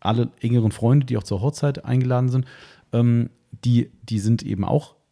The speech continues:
eigentlich mutmaßlich dabei. Es wird aber so sein, dass ich ihm sagen muss, hier, es wird heute ein bisschen eine dünne Veranstaltung. Die anderen hatten entweder keinen Bock oder konnten halt nicht. Und tatsächlich sind,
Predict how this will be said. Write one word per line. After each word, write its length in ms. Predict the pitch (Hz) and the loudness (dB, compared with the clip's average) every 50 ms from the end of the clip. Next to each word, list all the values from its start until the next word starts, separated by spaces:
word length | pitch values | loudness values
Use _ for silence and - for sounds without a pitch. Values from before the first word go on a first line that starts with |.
| _ _ - | _ _ -4
eigentlich 360 | 90 101 117 127 120 - - - - - _ _ _ _ _ _ _ _ _ | -2 0 2 0 0 -2 -4 -10 -18 -20 _ _ _ _ _ _ _ _ _
mutmaßlich 500 | - 123 165 180 - 170 131 117 - 120 - | 4 4 4 4 2 0 -2 -2 -4 -4 -4
dabei. 380 | - 101 92 95 107 147 196 - - - - - - - - _ _ _ - | -4 -2 0 0 0 0 0 -2 -6 -14 -20 -20 -20 -20 -20 _ _ _ -8
Es 160 | 127 110 104 | -6 -2 0
wird 120 | 143 151 175 | 2 2 4
aber 160 | 135 123 120 | 4 4 4
so 160 | 110 147 180 | 4 2 0
sein, 180 | 180 170 139 127 | 2 2 2 2
dass 140 | 127 123 | 2 2
ich 60 | 113 127 | 2 2
ihm 100 | 131 117 | 0 2
sagen 280 | 107 107 123 131 147 | 2 0 0 2 2
muss, 280 | 151 156 151 - - - - _ _ _ _ _ _ _ _ _ | 2 2 0 -2 -8 -14 -20 _ _ _ _ _ _ _ _ _
hier, 180 | 113 120 131 135 - - - | -2 0 0 0 -2 -4 -6
es 200 | - - - - | -10 -10 -8 -8
wird 120 | 117 - | -4 -2
heute 180 | 131 123 127 123 | -2 -2 0 0
ein 40 | |
bisschen 240 | 117 123 - - 120 | -2 -2 -2 0 -2
eine 60 | 110 | -2
dünne 220 | 98 - 131 151 143 | 0 0 0 0 0
Veranstaltung. 720 | - 120 110 123 135 - - 147 139 135 139 143 143 143 - _ _ _ _ _ _ _ _ _ _ - _ _ _ _ _ _ _ _ _ _ _ - | 0 0 0 0 -2 -2 -2 -2 -2 0 2 2 0 0 -4 _ _ _ _ _ _ _ _ _ _ -20 _ _ _ _ _ _ _ _ _ _ _ -4
Die 100 | 120 98 | -4 -2
anderen 280 | 85 110 127 127 117 | 0 0 0 2 2
hatten 160 | 117 123 123 127 | 0 -2 -4 -4
entweder 260 | - 117 127 120 117 | -2 0 0 0 0
keinen 200 | - 117 107 101 | 2 0 2 2
Bock 300 | - - - - - - _ _ _ _ _ _ 277 - - - - | 2 0 0 -2 -8 -20 _ _ _ _ _ _ -20 -20 -20 -14 -6
oder 260 | 147 131 127 120 117 | 0 4 4 4 4
konnten 320 | - - 120 113 - 98 92 | 4 2 2 2 0 -4 -6
halt 140 | 90 78 | -6 -6
nicht. 220 | 76 82 80 - - _ _ _ _ _ _ _ _ _ _ _ _ _ _ | -8 -10 -10 -12 -18 _ _ _ _ _ _ _ _ _ _ _ _ _ _
Und 280 | - 117 104 - - | -2 -2 -2 -2 -2
tatsächlich 540 | - 120 120 117 - 143 151 - 175 139 - - _ _ | 0 2 2 4 2 2 2 2 -2 -4 -4 -8 _ _
sind, 320 | 110 107 127 147 135 - | 0 2 4 4 4 2